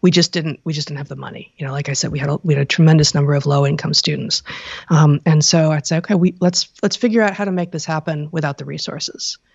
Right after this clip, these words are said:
But l-, by let's, what I mean is I want to clear as many hurdles from your road as possible, but this is you. This is you doing this such that when you are done with this process,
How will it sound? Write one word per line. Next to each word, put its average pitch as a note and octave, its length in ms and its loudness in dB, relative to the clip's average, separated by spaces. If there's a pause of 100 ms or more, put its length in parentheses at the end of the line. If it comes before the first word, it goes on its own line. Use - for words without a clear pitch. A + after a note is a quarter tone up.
(520)
But D3 260 -2 (220)
l-, F#3 220 -6 (260)
by F3+ 160 2
let's, E3 680 -6 (420)
what E3+ 160 -4
I E3 100 -6
mean D#3+ 320 -6
is D3+ 540 -6 (760)
I F#3 160 2
want F#3+ 260 0
to F3 60 -8
clear F3 320 -4
as D#3+ 160 -4
many E3 260 -2
hurdles D#3 540 -2
from D#3+ 200 -4
your D3+ 120 -4
road D3 200 -2
as C#3+ 80 -6
possible, D3+ 640 -4
but D#3 140 -4
this D#3+ 160 0
is D3 160 0
you. C#3+ 320 -6 (100)
This E3+ 160 2
is D3+ 200 0
you D#3 420 4
doing D#3 320 2
this C#3 220 -4
such - 320 -2
that - 120 -2
when D3+ 200 0
you E3 160 6
are D3 80 2
done D3+ 240 2
with C#3 100 -4
this - 140 -4
process, C#3 560 -4